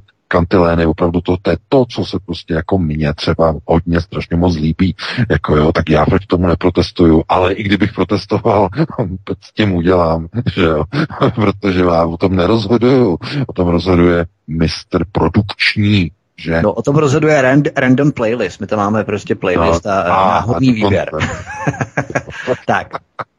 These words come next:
Speaker 1: <laughs> Takže tak, no. E, a ta druhá otázka,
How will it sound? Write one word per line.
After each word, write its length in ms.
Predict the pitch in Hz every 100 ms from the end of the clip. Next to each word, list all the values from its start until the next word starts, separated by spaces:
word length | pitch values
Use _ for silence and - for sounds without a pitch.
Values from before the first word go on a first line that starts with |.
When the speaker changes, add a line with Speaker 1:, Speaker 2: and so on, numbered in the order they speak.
| - _ _ -
Speaker 1:
<laughs> 340 | 127 - 127
Takže 280 | - 90 92
tak, 300 | - 85 85
no. 120 | 87 78
E, 460 | - - 92 87 87
a 440 | - 82 90 92
ta 100 | 104
druhá 260 | 101 104 110
otázka, 440 | 104 107 107 110